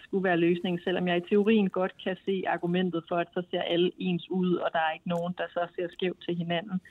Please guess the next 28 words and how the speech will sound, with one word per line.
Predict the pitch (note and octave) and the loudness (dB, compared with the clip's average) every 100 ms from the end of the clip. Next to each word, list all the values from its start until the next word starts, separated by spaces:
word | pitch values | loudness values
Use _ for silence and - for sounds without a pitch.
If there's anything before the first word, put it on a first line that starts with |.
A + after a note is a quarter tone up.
| - - - - | -20 -20 -4 2
øh, | F3+ E3+ E3 - | 4 2 0 0
fordi | E3+ E3+ | 2 2
nogen | E3+ E3+ F3 | 2 2 4
har | F3 | 2
råd | E3 F3 F3+ | 2 0 0
til | F#3 | 0
mærkevarer, | F3 D#3 E3 E3+ D#3 | 2 2 0 0 -2
det | E3 F3 | 0 2
ene | F3+ | 2
det | F3 | 2
andet. | E3 F3+ F3+ - - - | 2 0 -2 -8 -20 -6
Men, | F#3 F3 E3 - - | 2 2 2 -2 2
men | E3+ E3 | 2 2
altså, | D#3 D#3+ | -2 -2
så | F#3 F#3 | -4 0
tager | E3+ | 0
vi | E3 E3+ | 0 0
for | |
alvor | E3 E3 F3+ E3 - | 0 2 2 0 0
friheden, | F3 F3+ E3 D#3 D#3 - | 0 2 2 0 -4 -6
øh, | D#3+ D#3 - | -6 -6 -4
fra | E3+ - | -6 -2
alle | D#3+ F3 F3 | -2 0 -2
eleverne | E3+ E3+ D#3 D3+ | -2 -2 -4 -8
i | D3+ - | -12 -6
forhold | E3 E3 D#3 | -4 -4 -8
til | |
at | - | -6